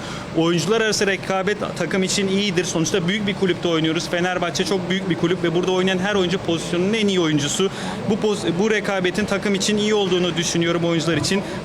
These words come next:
Formayı almak bize bağlı. Tabii ki son karar hocamızın iyi anlamda bir baş ağrısı olduğunu düşünüyorum bu durumun hocamız için.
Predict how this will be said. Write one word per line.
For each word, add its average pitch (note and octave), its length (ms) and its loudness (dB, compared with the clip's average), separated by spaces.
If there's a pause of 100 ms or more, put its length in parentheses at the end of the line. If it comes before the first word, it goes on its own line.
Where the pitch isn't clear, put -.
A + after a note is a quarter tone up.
Formayı A3 400 0
almak G3 300 0
bize G3 240 0
bağlı. E3 220 0
Tabii G3+ 180 0
ki G3+ 100 0
son G#3 260 0 (180)
karar F#3+ 240 0
hocamızın F#3 640 0 (360)
iyi G3+ 200 2
anlamda G#3+ 420 2
bir G#3+ 120 0
baş G#3+ 200 0
ağrısı F3+ 300 0
olduğunu E3 280 0
düşünüyorum F3+ 440 0
bu F3+ 100 0
durumun F3+ 240 2
hocamız E3 360 2
için. B2+ 260 -2